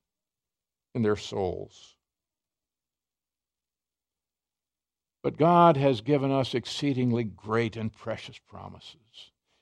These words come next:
And if you get those into your souls, ah, that will give you strength. The ability to stand up under pressure so that you don't quit.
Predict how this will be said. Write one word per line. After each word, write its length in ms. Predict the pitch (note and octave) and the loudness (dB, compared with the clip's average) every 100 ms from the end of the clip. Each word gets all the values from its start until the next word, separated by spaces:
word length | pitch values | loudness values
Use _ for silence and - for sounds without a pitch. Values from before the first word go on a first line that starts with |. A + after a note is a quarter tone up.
| _ | _
And 100 | A#2+ | -8
if 100 | A#2 | -8
you 100 | B2 | -8
get 240 | A2+ D#3 | -4 -4
those 600 | - C3+ C3 B2+ - - _ _ _ _ - | 2 4 4 2 -2 -14 _ _ _ _ -6
into 240 | C3 A#2+ A#2 | -2 -2 -4
your 160 | A2 | -8
souls, 880 | - - - E2 - - _ - - _ _ _ _ _ _ - | -8 -10 -12 -14 -18 -20 _ -20 -20 _ _ _ _ _ _ -16
ah, 320 | G#2 F#2+ F2 - F2 | -10 -10 -10 -16 _
that 180 | A#2+ - | -18 -18
will 120 | G#2 | -18
give 340 | F#2 G2+ A#2+ F2 | -14 -8 -8 -8
you 300 | G2 F2 E2 _ _ _ _ _ _ - | -12 -12 -20 _ _ _ _ _ _ -14
strength. 600 | - - C3+ A#2+ F#2 _ _ _ _ _ _ _ _ _ _ _ _ _ _ _ _ _ | -12 -6 -2 -2 -2 _ _ _ _ _ _ _ _ _ _ _ _ _ _ _ _ _
The 140 | B2+ C3 | 6 6
ability 540 | G#2 E3 F#3 F3 E3 | 8 8 8 8 8
to 100 | B2 | 6
stand 440 | - D#3+ E3 E3 | 2 2 4 8
up 160 | D3+ C#3+ | 6 6
under 220 | C#3 B2 | 4 4
pressure 500 | - - D3+ C3+ A#2 | 0 4 4 4 -2
so 220 | G2 C3+ | 2 4
that 100 | B2+ | 4
you 120 | B2 A2 | 4 6
don't 280 | C3 C3 | 6 4
quit. 420 | - - C3+ F#2+ | 0 4 4 4